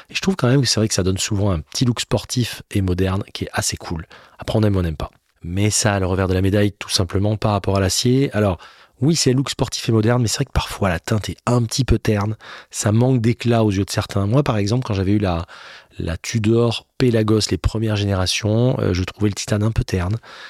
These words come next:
Et c'est vrai que je trouvais quand même que, euh, ça faisait un peu perdre d'éclat et, et voilà. C'est léger. Et ça aussi, c'est un truc qui m'avait, alors, j'adore les montres légères,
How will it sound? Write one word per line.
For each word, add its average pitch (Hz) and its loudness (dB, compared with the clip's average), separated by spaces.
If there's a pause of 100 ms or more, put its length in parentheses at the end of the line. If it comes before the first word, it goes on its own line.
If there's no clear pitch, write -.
(200)
Et - -16
c'est - -4
vrai 92 0
que - -6
je 85 -4
trouvais 92 -4
quand 90 -2
même 98 -2
que, - -6
euh, 92 0 (260)
ça - -2
faisait 101 2
un 113 2
peu 123 2
perdre 117 0
d'éclat 107 0
et, 95 2
et 92 0
voilà. 82 -4 (500)
C'est - 2
léger. 139 4 (120)
Et 98 -8
ça 156 2
aussi, 139 0
c'est - 0
un 104 0
truc - -6
qui - -4
m'avait, 107 2
alors, 95 -2 (200)
j'adore 101 0
les 127 2
montres 117 -2
légères, 95 -2